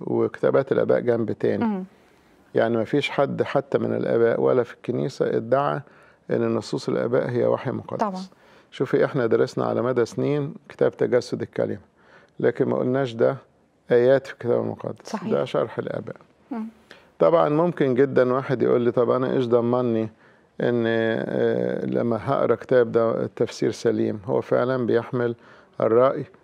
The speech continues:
Speaker 1: الخاص بتاع الكاتب.
Speaker 2: تمام.
Speaker 1: لكن على مدى التاريخ آباء الكنيسة، ده احنا بقالنا ألفين سنة، يعني مش حاجة مثلًا حديثًا، قدروا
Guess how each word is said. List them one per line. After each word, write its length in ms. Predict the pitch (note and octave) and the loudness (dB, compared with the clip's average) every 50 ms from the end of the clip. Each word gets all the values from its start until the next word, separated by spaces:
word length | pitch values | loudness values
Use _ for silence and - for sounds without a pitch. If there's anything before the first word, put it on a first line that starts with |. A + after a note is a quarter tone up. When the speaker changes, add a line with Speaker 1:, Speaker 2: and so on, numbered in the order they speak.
| - - | -4 -2
Speaker 1:
الخاص 520 | A#2 A#2 - - - C3 B2+ B2+ - - | -2 -2 -2 0 2 2 2 2 2 -2
بتاع 280 | A#2+ A2 - A#2+ A#2+ A#2+ | -6 -4 -2 0 0 0
الكاتب. 400 | A#2+ - - B2+ - - - - - _ - - - _ _ _ _ _ _ _ | -4 -4 -2 -2 -2 -2 -6 -14 -20 _ -20 -20 -20 _ _ _ _ _ _ _
Speaker 2:
تمام. 340 | - G3 F#3+ G3 G3 G3 F#3+ - _ _ _ _ _ _ _ - | -4 -4 -2 -2 -2 -4 -6 -8 _ _ _ _ _ _ _ -2
Speaker 1:
لكن 400 | D3+ C3+ C3 B2 - - C3+ B2+ | 2 4 4 4 4 0 0 0
على 260 | B2 B2 B2+ B2+ B2 | 0 0 0 0 0
مدى 260 | C3+ E3+ F#3+ F#3 F#3+ | 2 2 2 4 2
التاريخ 720 | F3 - - - B2+ A2+ A2 A#2 A2+ A2 - - - - - _ _ _ _ _ _ _ _ _ _ _ _ _ _ _ - | 2 0 0 2 2 2 4 4 2 0 0 -4 -10 -14 -16 _ _ _ _ _ _ _ _ _ _ _ _ _ _ _ 0
آباء 400 | C3 A#2+ A#2 C3+ D#3+ F#3 G3+ - | 2 2 4 4 4 4 4 2
الكنيسة، 640 | D#3 B2+ - - - B2+ A#2 A#2+ B2+ B2 A2+ - - | 0 -2 -2 -4 -2 0 0 2 0 0 -2 -4 -2
ده 100 | A#2 A2+ | -2 -2
احنا 200 | A2 - C3 A#2 | -2 -2 -2 0
بقالنا 380 | A2+ A#2 - D3+ D#3 D3+ C#3+ - | 2 2 2 2 0 0 -2 -2
ألفين 240 | - - - E3+ D#3 | -4 -4 -4 -4 -4
سنة، 300 | - - B2+ C#3 B2+ G2 - _ _ _ _ _ _ | -2 -2 -2 -2 -2 -4 -10 _ _ _ _ _ _
يعني 280 | A#2+ A#2+ A#2 A2+ A2+ A2+ | -6 -4 -4 -4 -4 -4
مش 240 | B2 B2 - - | -4 -4 -6 -8
حاجة 300 | - - C3+ B2+ A#2 A#2 | -4 -2 0 2 2 2
مثلًا 400 | A2+ B2 A#2 - - A2+ A2 G#2+ G2+ - - - - - - - - _ | 2 0 -2 -2 -2 -2 -2 -2 -4 -10 -18 -20 -20 -20 -20 -20 -20 _
حديثًا، 600 | - - A#2 A2 A2 A#2 A#2+ G#2+ - B2 A2 G#2+ G#2 G2+ - _ _ _ _ _ _ _ _ _ _ _ _ _ _ _ _ _ - | -6 -4 -2 0 2 2 2 2 2 0 -2 -2 -4 -8 -14 _ _ _ _ _ _ _ _ _ _ _ _ _ _ _ _ _ 4
قدروا 540 | F3+ G3 F#3+ D#3+ E3+ E3 F3 F3 F3 F3 - | 4 4 6 6 4 4 6 6 4 4 2